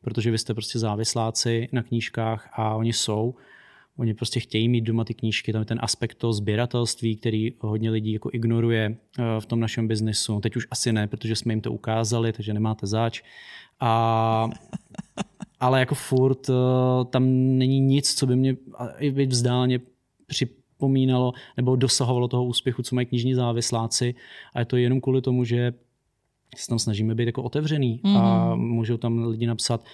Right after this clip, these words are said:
Speaker 1: něco negativního, pozitivního, já se jim k tomu vyjádřím, nebo někdo z mých kolegů, když, eh, je k dispozici, bavíme se lidsky, dával jsem tam prostě videa, kdyby jsem byl s dcerou, většinou jsem natáčel doma, on pak, když byl covid, tak ono to nějak, nějak moc nešlo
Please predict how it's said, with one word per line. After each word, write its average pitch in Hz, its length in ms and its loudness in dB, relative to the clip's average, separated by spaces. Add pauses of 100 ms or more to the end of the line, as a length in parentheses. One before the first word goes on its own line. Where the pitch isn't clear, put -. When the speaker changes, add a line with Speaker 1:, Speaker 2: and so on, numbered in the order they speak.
(120)
Speaker 1:
něco 117 180 0
negativního, 117 580 0
pozitivního, 120 640 0
já 113 100 -2
se 113 160 -4
jim 113 100 -2
k - 40 -14
tomu 110 160 -2
vyjádřím, 117 420 -2
nebo 113 180 -2
někdo 110 220 -2
z 107 40 -2
mých 107 160 -4
kolegů, 120 500 0
když, 120 320 -4
eh, 113 220 -2 (380)
je 120 100 2
k 110 60 -8
dispozici, 110 800 -2
bavíme 110 320 -2
se 113 160 -2
lidsky, 117 340 -2
dával 110 280 -2
jsem 113 160 -4
tam 107 180 -4
prostě 110 320 -6
videa, 113 300 -2
kdyby 110 200 -4
jsem 110 160 -4
byl 107 120 -4
s - 100 -6
dcerou, 117 500 0 (300)
většinou 117 280 0
jsem 113 140 -2
natáčel 107 380 -4
doma, 110 280 2
on 110 120 2
pak, 107 100 -2
když 101 100 -4
byl 98 200 -6
covid, 110 280 -2
tak - 140 -10
ono 104 120 -4
to 104 80 -4
nějak, 95 280 -4
nějak 101 260 -4
moc 107 180 -6
nešlo 123 460 0